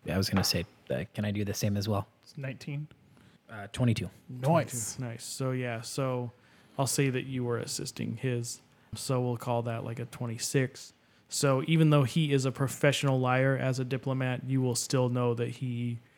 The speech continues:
Speaker 3: has a little bit more that he's trying to say.
Speaker 1: Okay.
Speaker 3: So if you wanted to diplomacy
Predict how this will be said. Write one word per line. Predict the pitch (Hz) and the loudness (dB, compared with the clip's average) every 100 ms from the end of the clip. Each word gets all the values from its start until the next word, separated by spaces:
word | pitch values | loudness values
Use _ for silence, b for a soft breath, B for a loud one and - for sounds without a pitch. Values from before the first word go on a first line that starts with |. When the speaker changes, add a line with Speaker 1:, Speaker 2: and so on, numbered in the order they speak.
| b b - | b b -2
Speaker 3:
has | 170 | 2
a | 151 | 4
little | 151 143 | 2 2
bit | 131 | 0
more | 143 135 127 | 0 0 0
that | 127 | -2
he's | 120 | -6
trying | 131 120 | -6 -6
to | 120 | -8
say. | - 117 117 - _ 120 | -10 -12 -14 -20 _ 2
Speaker 1:
Okay. | 110 | 2
Speaker 3:
So | - - 135 127 123 | 0 4 6 6 4
if | 127 131 135 | 2 -2 0
you | 131 123 | 2 4
wanted | 123 123 120 127 | 2 0 0 -4
to | |
diplomacy | 139 127 139 131 123 - 131 123 | -10 -4 0 2 2 2 2 2